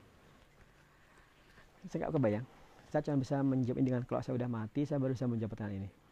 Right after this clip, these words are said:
Sekarang saya cuma bisa menjawab itu aja.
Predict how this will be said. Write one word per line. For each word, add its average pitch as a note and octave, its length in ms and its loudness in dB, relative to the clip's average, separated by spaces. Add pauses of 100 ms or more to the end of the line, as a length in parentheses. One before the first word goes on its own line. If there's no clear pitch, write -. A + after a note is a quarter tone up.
(960)
Sekarang A#2+ 160 0
saya D#3 160 -2
cuma B2+ 120 0
bisa A#2 200 -2
menjawab A2 280 0
itu A2+ 120 -4
aja. G#2 280 -4